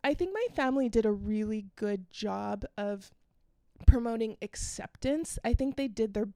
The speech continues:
best with what they had. However, there wasn't that more nuanced conversation of, "I am the only person of color in this family unit."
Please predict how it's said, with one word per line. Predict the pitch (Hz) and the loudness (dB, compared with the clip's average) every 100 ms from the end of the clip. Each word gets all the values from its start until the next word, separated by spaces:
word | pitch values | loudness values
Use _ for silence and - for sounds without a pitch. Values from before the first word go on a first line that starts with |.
| _ | _
best | 208 202 - - | -8 -6 -8 -6
with | - | -6
what | 214 214 | -6 -6
they | 196 | -8
had. | 208 - 214 208 240 | -10 -10 -8 -4 0
However, | - 208 - 202 202 185 208 - - - | 0 -2 -4 -6 -4 -6 -8 -14 -20 -8
there | - 220 | 0 2
wasn't | 220 233 226 | 2 0 -2
that | 208 | -4
more | 208 202 202 | -2 -2 -2
nuanced | 202 196 180 185 214 - - | -4 -4 -6 -8 -10 -12 -10
conversation | 202 202 202 190 - 196 - 196 - | -8 -6 -6 -6 -8 -8 -10 -12 -12
of, | - 202 202 - - _ _ - | -10 -10 -10 -18 -20 _ _ -8
"I | 208 220 - | -4 -4 -4
am | 208 190 190 190 208 - _ - | -6 -4 -6 -8 -10 -16 _ -10
the | 202 | -6
only | - 196 202 190 | -4 -2 -2 4
person | - 208 214 | 4 4 -4
of | 208 | -8
color | - 247 226 208 | -2 2 2 2
in | - 220 202 | 0 -2 -2
this | 202 214 | -2 -4
family | - 214 208 202 | -4 -2 -2 -4
unit." | 196 240 247 196 185 - - | -2 0 2 0 -4 -8 -16